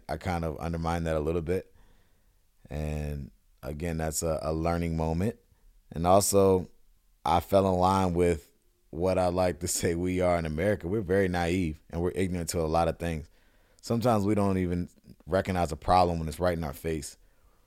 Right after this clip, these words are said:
And I think this is a perfect example because things like this don't happen too often. In our country, it's always somewhere else where they have to deal with it. Now it's the entire world. We're all dealing with the issue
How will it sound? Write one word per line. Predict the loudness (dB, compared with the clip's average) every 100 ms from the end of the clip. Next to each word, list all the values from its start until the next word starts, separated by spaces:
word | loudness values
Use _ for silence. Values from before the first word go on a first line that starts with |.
| -6
And | -2
I |
think | 0 0
this | 0 -2
is | -2
a |
perfect | 0 0 0 -4
example | -2 0 0 -2
because | -2 -2
things | -2 0 2
like | 0
this | 0 0
don't | 2
happen | 4 2 2
too | -2 2
often. | 2 2 -4 -12 -4
In | -4 2
our | 6 8
country, | 8 2 2 0
it's | 4
always | 8 8 8
somewhere | 6 4 6 8
else | 8 6 0 -10 _ _ _ _ 0
where | 4
they | 8 8
have | 8 6
to |
deal | 4 4 4
with | 4 2
it. | 0
Now | 2 4 4
it's | 2
the | 0
entire | 2 4 6
world. | 6 6 4 2
We're | -2
all | 4 6 6
dealing | 6 4 2
with | -2
the | -2 -2
issue | -2 -4 -8